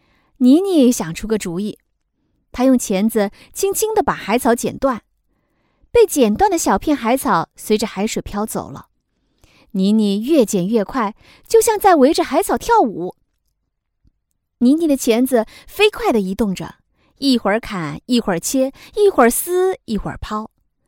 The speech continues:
很快，海水里到处都是打着转转的碎海草。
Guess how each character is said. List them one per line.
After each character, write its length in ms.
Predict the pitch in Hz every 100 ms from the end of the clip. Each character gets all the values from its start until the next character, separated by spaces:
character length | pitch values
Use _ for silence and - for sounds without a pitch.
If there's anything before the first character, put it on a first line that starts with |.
| _ _ _
很 220 | _ 233 240
快， 340 | - 440 311 - -
海 240 | - 214 233
水 200 | - 233
里 260 | 208 165 -
到 340 | 370 370 294 226
处 160 | 220
都 160 | 214 208
是 320 | - 214 175 _
打 180 | - -
着 120 | -
转 300 | - 359 330
转 160 | 247 214
的 100 | 175
碎 220 | - 240
海 220 | - 160
草。 300 | - - -